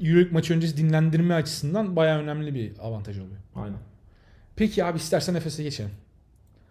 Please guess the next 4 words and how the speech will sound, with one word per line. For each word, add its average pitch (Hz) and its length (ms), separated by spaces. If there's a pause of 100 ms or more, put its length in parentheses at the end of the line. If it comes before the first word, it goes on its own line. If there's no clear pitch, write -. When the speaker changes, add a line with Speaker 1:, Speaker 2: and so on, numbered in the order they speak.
(840)
Speaker 2:
Geçelim. 131 300 (280)
Speaker 1:
<laughs> 147 80 (1700)
Şimdi 175 260
Efes 165 540